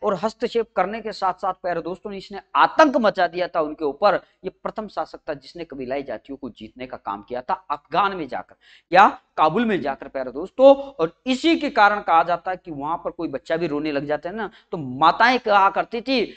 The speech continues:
कि "सो जा बेटा, सो जा, मानसिंह आ जाएगा।" अर्थात शाम के टाइम जब बच्चे सो जाते थे तो आवाज नहीं निकलती थी इसके डर के मारे। इतना खतरनाक ये दहशत फैला के रखता है कहां पर?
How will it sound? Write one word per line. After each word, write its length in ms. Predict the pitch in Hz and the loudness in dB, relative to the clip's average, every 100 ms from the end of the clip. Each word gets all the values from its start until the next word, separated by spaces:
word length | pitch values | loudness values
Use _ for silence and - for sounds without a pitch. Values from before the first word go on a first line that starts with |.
| - - | -20 -20
कि 80 | |
"सो 220 | 196 180 175 | -14 -8 -2
जा 120 | 214 | 0
बेटा, 260 | 190 190 | 0 -2
सो 200 | 208 190 | -4 -4
जा, 120 | 180 208 | -2 0
मानसिंह 440 | 165 160 165 175 | 0 -4 -10 -10
आ 80 | 117 | -8
जाएगा।" 300 | 135 127 - _ _ _ _ _ _ _ _ - | -4 -6 -6 _ _ _ _ _ _ _ _ 0
अर्थात 520 | - 277 320 320 - | 6 12 12 12 2
शाम 400 | - 214 226 277 | 2 6 6 4
के 120 | 285 214 | -2 0
टाइम 360 | 208 226 269 | 4 4 2
जब 160 | 254 208 | 0 -2
बच्चे 260 | 202 - 240 | -6 -4 -2
सो 180 | 233 | 0
जाते 260 | 226 233 247 | 4 4 4
थे 160 | 254 262 | 2 2
तो 140 | 277 | 0
आवाज 420 | 190 190 226 269 | 4 8 10 10
नहीं 140 | 285 277 | 8 2
निकलती 400 | 277 285 277 269 | 4 2 0 -4
थी 120 | 277 | -4
इसके 220 | 247 269 | 2 2
डर 180 | 180 202 | 4 2
के 140 | 226 | 2
मारे। 280 | 214 202 165 - _ - | 4 4 4 -2 _ -12
इतना 300 | 190 254 254 | -8 -2 -2
खतरनाक 580 | - 196 202 240 311 262 | -2 -8 0 4 4 2
ये 140 | 247 | -4
दहशत 380 | 170 202 196 254 | -4 -6 -8 -12
फैला 260 | - 208 185 | -10 -6 -6
के 120 | 185 | -6
रखता 280 | 160 - 220 | -8 0 0
है 80 | |
कहां 240 | 196 170 190 | 2 0 0
पर? 180 | 277 | 0